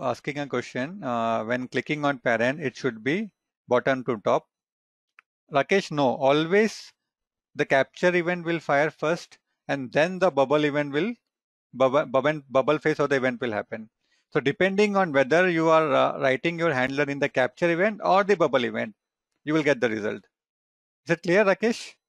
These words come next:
Okay, so we'll see some examples here. Okay, now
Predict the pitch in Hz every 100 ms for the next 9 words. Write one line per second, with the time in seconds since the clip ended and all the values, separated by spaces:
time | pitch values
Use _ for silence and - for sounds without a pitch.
0 | _ _ _ _ _ _ _ - 233 285
1 | _ - 190 240 - 226 202 139 117 123
2 | 120 110 117 104 117 _ _ _ _ _
3 | - 131 160 156 180 208